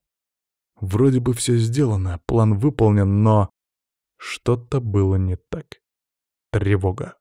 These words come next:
острая и холодная, словно когти, впивалась под рёбра. Не здесь, не с ними.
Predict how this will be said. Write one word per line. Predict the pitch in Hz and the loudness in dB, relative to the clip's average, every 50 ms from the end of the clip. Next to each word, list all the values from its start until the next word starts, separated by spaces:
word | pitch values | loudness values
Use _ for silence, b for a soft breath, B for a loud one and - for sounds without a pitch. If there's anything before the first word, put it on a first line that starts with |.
| _ _ | _ _
острая | - 107 95 - - - - - - | -6 -4 -4 -4 -6 -8 -8 -8 -8
и | - - - 113 107 | -10 -6 -4 -4 -4
холодная, | - - 101 98 98 101 92 90 - 104 - - - - | -2 0 0 0 0 0 -2 -2 -6 -10 -10 -12 -14 -16
словно | - - - 113 104 98 98 95 95 92 - _ | -14 -8 -4 -4 -2 -2 -2 -2 -4 -6 -8 _
когти, | - 175 - - - - - 120 | -6 -6 -6 -6 -8 -8 -8 -8
впивалась | 117 - - 117 107 95 98 95 90 92 92 - - - | -8 -4 -2 0 0 2 0 0 -2 -2 -4 -8 -10 -12
под | _ - - 110 113 | _ -12 -10 -10 -10
рёбра. | 110 - - 135 - - - - _ _ _ _ _ _ _ _ _ _ _ _ _ _ _ _ _ _ 117 | -10 -10 -10 -12 -12 -14 -16 -18 _ _ _ _ _ _ _ _ _ _ _ _ _ _ _ _ _ _ -8
Не | 101 92 92 90 92 90 | -6 -4 -4 -4 -4 -4
здесь, | 90 90 90 90 98 92 82 82 - - - - _ _ _ _ _ - | -4 -6 -4 -2 -2 -2 -4 -4 -10 -14 -16 -18 _ _ _ _ _ -6
не | 104 98 95 95 95 95 | -4 -2 0 0 0 -2
с | 90 - - | -4 -4 -2
ними. | 110 107 98 92 90 87 82 - - | 0 0 0 0 -2 -4 -8 -12 -16